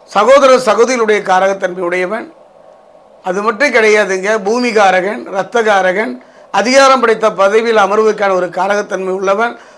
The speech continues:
புரிந்து கொள்கின்ற ஒரு காரகத்தன்மை உடையவன். அத்தனை காரகத்தன்மை உடைய அந்த செவ்வாய் பொறுத்த வரைக்கும் ஒரு அருமையான பயிற்சி நடைபெறுகின்றது. அது எப்படி பார்த்தீங்கன்னா,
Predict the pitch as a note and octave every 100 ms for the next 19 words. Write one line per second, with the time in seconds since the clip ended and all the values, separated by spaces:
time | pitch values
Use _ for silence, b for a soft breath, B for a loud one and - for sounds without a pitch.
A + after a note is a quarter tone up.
0 | B A#3 D4 C#4+ C#4+ C4 A#3+ A#3 A3 G3
1 | F3 F3 E3+ E3 E3 F3 D#3+ D3+ - -
2 | D3+ G#3 G3+ F3+ F#3 G#3 A#3 G#3+ A3 G#3+
3 | G3+ G3+ F#3+ E3+ - B B B G3 F#3
4 | E3 G3+ G#3+ G#3+ B3+ B3+ - - - _
5 | - - - _ - G3 F#3+ G#3 G#3 G3+
6 | F3+ C4 A3 - _ B B B - F3+
7 | F3+ F#3 G3+ A3+ B3+ B3 G3+ G#3+ A3 A3+
8 | G3 G3 F#3 F3+ F3 E3+ E3+ - E3+ F3
9 | B3 A3 G#3+ F#3+ F#3+ G3+ A#3